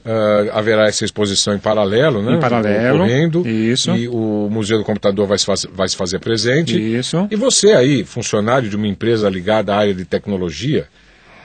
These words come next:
Speaker 1: ah, divulgue na sua empresa, justamente pra que haja algum incentivo dentro da própria, no sentido de, ah, ah, estabelecer aí algumas inscrições, né, pra alguns funcionários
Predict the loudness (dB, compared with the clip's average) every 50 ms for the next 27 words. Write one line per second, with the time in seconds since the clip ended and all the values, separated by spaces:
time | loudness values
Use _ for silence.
0 | -20 -16 -8 -4 0 2 2 4 4 2 2 2 2 0 0 0 -2 -2 -4 -2
1 | -2 0 2 2 2 2 2 0 -2 -2 -4 -2 -4 -4 -2 -2 -4 -4 -2 0
2 | 2 2 2 2 0 -4 -8 -12 -16 _ -20 -20 -14 -12 -6 -2 0 0 0 0
3 | -2 -2 -4 -4 -2 0 2 2 4 4 4 2 2 2 0 0 0 0 0 0
4 | -2 -4 -4 -2 -2 -2 -2 -2 -4 -4 -2 0 0 0 0 -4 -6 -8 -8 -8
5 | -6 -4 -2 -2 -2 -2 -4 -6 -6 -8 -10 -20 -20 -20 -20 _ _ _ _ _
6 | _ -16 -10 -6 -6 -6 -6 -6 -8 -8 -8 -8 -8 -6 -6 -4 -4 -4 -4 -6
7 | -4 -2 -2 0 0 2 2 2 0 0 -2 -2 -4 -6 -6 -6 -6 -6 -6 -6
8 | -6 -8 -8 -8 -8 -8 -10 -10 -12 -8 -6 -4 -2 -2 -2 -2 -2 -4 -4 -2
9 | -2 -2 -2 -2 -2 -2 -2 -2 -2 -4 -4 -4 -4 -4 -4 -4 -4 -6 -6 -10
10 | _ _ _ -8 -6 -2 -2 0 0 0 0 0 2 2 2 2 0 -4 -4 -6
11 | -6 -6 -6 -8 -6 -6 -6 -6 -6 -8 -6 -6 -4 -4 -4 -4 -4 -4 -6 -8
12 | -12